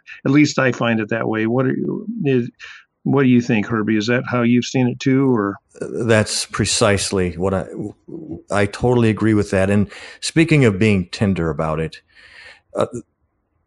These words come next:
Speaker 2: I don't know exactly how all those things will resolve in heaven,
Speaker 1: Hmm.
Speaker 2: but I do know that God is so gracious and so
Speaker 1: Yep.
Speaker 2: gentle and so merciful.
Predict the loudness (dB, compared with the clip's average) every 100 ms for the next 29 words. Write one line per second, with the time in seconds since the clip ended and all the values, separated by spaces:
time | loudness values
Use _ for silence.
0 | _ 2 4 4 6 6 4 2 2 2
1 | 2 0 0 2 2 4 2 2 0 0
2 | -2 0 -2 -4 -2 -2 -2 -2 0 -2
3 | -6 -12 -20 -10 -8 -6 -6 -4 -6 -8
4 | _ _ _ _ _ _ _ _ _ _
5 | _ -2 0 2 2 2 2 2 4 2
6 | 0 -4 -4 -2 0 -2 -4 -6 -4 -4
7 | -4 -8 -8 -12 -14 -16 -16 -20 _ _
8 | _ _ _ -6 -6 -4 0 2 2 0
9 | -2 -6 -8 -12 _ _ _ _ _ _
10 | _ _ -6 -6 -4 -2 0 2 0 -2
11 | -8 -14 -16 -20